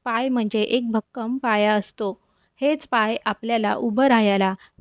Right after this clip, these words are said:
चालायला, धावायला आणि जगायला मदत करतात. पण वय वाढतं तसं आपल्या हाडांमध्ये कमजोरी यायला लागते, विशेषत साठ ते सत्तरच्या वयानंतर.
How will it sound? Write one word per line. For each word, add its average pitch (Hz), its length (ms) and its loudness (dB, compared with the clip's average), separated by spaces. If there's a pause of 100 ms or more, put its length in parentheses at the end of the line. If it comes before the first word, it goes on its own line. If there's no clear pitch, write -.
चालायला, 220 600 2
धावायला 208 560 2
आणि 220 440 -2 (100)
जगायला 220 500 4
मदत 226 380 2
करतात. 202 360 -4 (540)
पण 262 280 0
वय 220 260 4
वाढतं 220 420 2 (100)
तसं 247 200 -6
आपल्या 240 420 0
हाडांमध्ये 226 680 0 (100)
कमजोरी 233 600 0
यायला 214 280 2
लागते, 208 460 -2 (500)
विशेषत 247 640 -2 (340)
साठ 247 260 0 (100)
ते 226 160 -6
सत्तरच्या 220 720 -8
वयानंतर. 208 640 -2